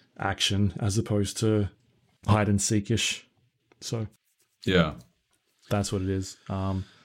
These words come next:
Speaker 2: Just
Speaker 1: but I'm still having, still having fun with it. It's, it's still an awesome game to
Speaker 2: Yeah.
Speaker 1: jump in and play.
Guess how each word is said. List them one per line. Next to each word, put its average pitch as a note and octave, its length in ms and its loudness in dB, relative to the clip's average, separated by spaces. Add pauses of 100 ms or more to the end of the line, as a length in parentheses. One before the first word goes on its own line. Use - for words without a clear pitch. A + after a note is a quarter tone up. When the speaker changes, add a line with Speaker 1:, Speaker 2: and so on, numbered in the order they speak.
(140)
Speaker 2:
Just - 240 -6
Speaker 1:
but A#2+ 100 6
I'm F2+ 120 6
still C#3+ 160 6
having, G2 180 2 (600)
still - 180 4
having F#2+ 160 2
fun F2 200 -4
with F2+ 120 -2
it. - 80 -6
It's, - 180 -10
it's - 180 -10
still F#2 260 -4
an F2+ 80 -4
awesome G2+ 360 -6
game F#2+ 240 -2
to F#2+ 260 -6 (580)
Speaker 2:
Yeah. A2+ 180 4
Speaker 1:
jump F2+ 180 -4
in G2 100 -2
and F#2+ 100 -4
play. G2 200 -4